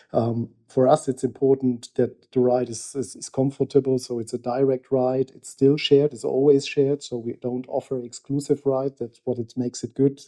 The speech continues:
um, for cities. Uh, the other thing is that, that customers really care about, about privacy. And for us, this is, uh, today incorporated in the vehicle design. So we have single seats. There's a wide open aisle.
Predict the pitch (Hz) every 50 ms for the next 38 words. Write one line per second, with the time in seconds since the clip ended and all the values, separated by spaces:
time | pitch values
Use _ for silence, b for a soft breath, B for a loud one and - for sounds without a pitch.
0 | - - - 135 127 123 123 117 - _ - 117 - - 147 139 - 143 139 135
1 | 127 - b b b b b b b b b b 135 131 131 131 143 156 170 175
2 | 151 - 160 151 139 135 135 127 123 - 139 127 127 127 _ - 127 127 - -
3 | 139 139 - 143 135 127 120 117 123 127 131 131 131 127 131 - - 135 131 131
4 | 131 127 120 110 - 120 120 120 - - - - - - - - - 131 120 117
5 | 117 - - 135 127 131 135 120 110 - - 120 113 110 b b b b b b
6 | - 131 120 117 117 - 131 127 127 156 156 - - - 127 123 131 123 - -
7 | - - 127 123 127 - - 127 - 131 139 143 139 131 135 - 160 147 160 156
8 | - 147 135 127 - - 131 127 123 123 123 - 131 123 127 - - - 143 139
9 | 135 127 123 - 131 147 156 160 156 - 151 139 143 143 127 139 139 135 139 139
10 | 135 131 - - 127 120 123 113 107 123 117 - - - 143 139 143 139 135 135
11 | - - 135 135 135 135 131 - - 123 120 113 120 123 120 123 123 127 127 -
12 | - - 127 - 135 123 123 123 123 127 131 131 127 131 131